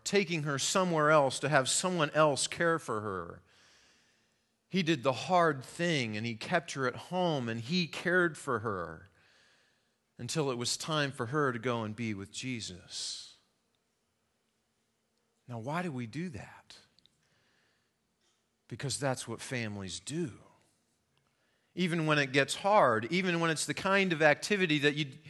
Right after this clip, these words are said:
that causes us some discomfort, you come to expect it with family. A-, and being the family of followers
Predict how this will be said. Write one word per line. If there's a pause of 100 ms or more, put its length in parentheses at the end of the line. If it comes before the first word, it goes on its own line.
(140)
that
causes
us
some
discomfort, (180)
you
come
to
expect
it (180)
with
family. (160)
A-,
and
being
the
family
of
followers